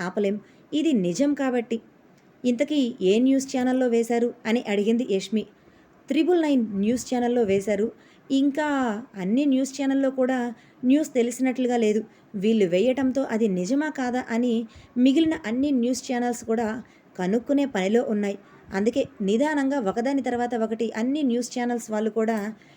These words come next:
ఈ న్యూస్ని స్ప్రెడ్ చేయడానికి బిజీగా తిరుగుతున్నారు" అని చెప్పాడు సురేష్. "అవునా, కనుక్కునే పనిలోనే ఉన్నాయి అంటే రాష్ట్రమంతా పది నిమిషాల్లోనే ఈ న్యూస్ అంతా స్ప్రెడ్ అయిపోతుంది కదా. సర్లే,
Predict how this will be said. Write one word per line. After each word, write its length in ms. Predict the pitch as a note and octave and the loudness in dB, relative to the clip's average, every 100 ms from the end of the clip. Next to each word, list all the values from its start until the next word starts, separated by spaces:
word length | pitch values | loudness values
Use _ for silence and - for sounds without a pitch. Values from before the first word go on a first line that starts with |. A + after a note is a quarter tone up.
| _ D4 | _ 0
ఈ 80 | C#4+ | 2
న్యూస్ని 440 | A3+ B3 C4 C#4+ A#3+ | 4 0 0 0 0
స్ప్రెడ్ 360 | - A3+ A3+ A3 | -4 -2 -2 0
చేయడానికి 460 | C4+ A#3+ A3+ A3+ | 0 0 0 -2
బిజీగా 500 | G#3 F3 D#3+ F3+ B3 | -2 -2 0 0 0
తిరుగుతున్నారు" 680 | C4 B3+ B3 B3 B3 A#3+ B3+ - - | 0 0 0 0 0 2 0 -4 -4
అని 160 | A3+ | -2
చెప్పాడు 420 | A#3+ A3 - G#3+ B3 | -2 -4 -2 0 0
సురేష్. 380 | G#3+ G3+ G3 - _ - - - - - - - - | -2 -2 -4 -10 _ -20 -20 -20 -20 -20 -20 -20 -8
"అవునా, 360 | F#3+ F#3 B3 A#3+ A3+ F#3+ - | -2 2 2 2 0 -2 -10
కనుక్కునే 480 | - F3+ A3 C#4 C#4 | -8 -4 -2 0 0
పనిలోనే 500 | C4 F#3+ G#3 B3 C4+ C#4+ | 0 0 2 2 2 0
ఉన్నాయి 360 | A#3+ B3 B3 C4 | 0 2 2 0
అంటే 300 | A#3 A#3 B3 A3 A3 - - - B3 | 0 0 2 2 -2 -10 -20 -14 -2
రాష్ట్రమంతా 680 | C4+ D4 C#4 B3 A3 A3 B3+ | 0 0 0 -2 0 0 -2
పది 300 | - G3+ C4 | 2 2 4
నిమిషాల్లోనే 580 | C4+ C4+ C#4+ C4+ C4 C4+ | 4 2 0 2 2 2
ఈ 80 | A#3+ | 2
న్యూస్ 380 | A3+ F#3+ A3+ B3+ | 2 2 0 0
అంతా 240 | B3+ A#3+ B3 G#3+ - | -2 -2 -4 -6 -10
స్ప్రెడ్ 400 | - - E3+ F3+ | -12 -6 -2 0
అయిపోతుంది 420 | A3+ A#3+ A#3+ A#3+ | 2 0 0 -2
కదా. 200 | A3+ G#3 G3 _ - _ - | -2 -6 -8 _ -20 _ -2
సర్లే, 280 | B3+ C#4+ | 0 2